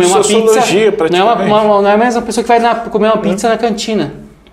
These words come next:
Speaker 1: E talvez seja a mes-, a mesma pessoa, mas talvez não é a mesma pessoa que vai almoçar no Chapas. Então, quando eu sento pra elaborar um cardápio do almoço, que é mais tranquilo, eu penso, na Cantina Meat, no sábado, a gente é tradicional. Eu vou colocar um salmão.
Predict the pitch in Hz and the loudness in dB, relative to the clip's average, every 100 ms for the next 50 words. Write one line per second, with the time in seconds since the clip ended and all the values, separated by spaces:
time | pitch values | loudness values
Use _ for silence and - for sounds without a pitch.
0 | - _ - - 139 143 170 214 202 220 | -20 _ -20 -18 -14 -4 0 0 2 2
1 | - 233 233 226 226 208 - 220 254 254 | 2 0 2 0 0 -2 -2 -2 -2 -2
2 | 247 262 262 254 254 226 233 240 233 240 | -4 -2 0 0 0 0 0 0 0 -4
3 | 240 240 247 240 240 233 240 233 - - | -4 -6 -4 -6 -2 0 0 -2 -10 -4
4 | 202 214 214 226 220 - 202 175 147 - | -2 0 -2 -2 -4 -2 -4 -4 -6 -10
5 | - - _ _ _ _ _ - - 180 | -12 -20 _ _ _ _ _ -10 -4 -2
6 | - 240 240 220 240 220 - 202 196 185 | 0 -2 -2 -4 -4 -4 -2 0 2 2
7 | 185 190 196 165 170 - 170 180 160 160 | 0 0 -2 0 -2 0 -2 0 0 -2
8 | 156 - - - 165 165 - 180 160 165 | -2 -10 -14 -8 -6 -4 -4 -4 -2 0
9 | 135 - - - - - 151 156 147 - | 0 -4 -14 -20 -10 -6 -2 0 -2 -4
10 | - - - - 156 160 175 185 170 165 | -14 -20 -20 -8 -6 -2 -2 0 0 0
11 | 190 - 226 214 - 175 180 185 196 190 | -2 -6 -8 -6 -2 -2 0 0 0 -2
12 | 196 190 185 226 196 127 - 139 123 135 | -4 -4 -6 -4 -2 -2 -4 -6 -4 -2
13 | 147 - 151 147 190 196 180 107 | -4 -6 -10 -8 -6 -4 -6 -8